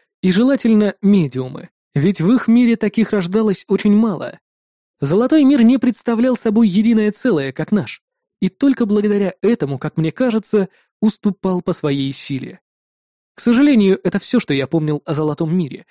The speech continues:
и теперь, думается, мне придётся заполнять пробелы в знаниях на ходу.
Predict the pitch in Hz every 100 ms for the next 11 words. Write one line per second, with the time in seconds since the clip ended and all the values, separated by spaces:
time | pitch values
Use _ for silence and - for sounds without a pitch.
0 | _ _ - 175 220 320 269 196 220 208
1 | 208 202 208 202 196 285 - 220 208 190
2 | 220 - 185 156 233 196 165 175 226 226
3 | 220 208 - 202 254